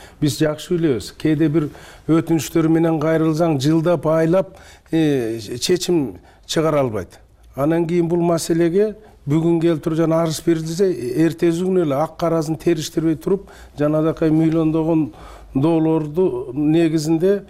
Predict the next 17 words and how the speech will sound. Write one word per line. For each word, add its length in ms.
мынакей, 520
э, 320
медиа 400
мекемелерин 920
эсеп 340
кысабын 600
жаап 360
атканы 480
чынында 440
эле 120
элдин 400
абдан 540
таң 240
калуусун, 480
шектенүүсүн, 840
анан 240
соттордун 680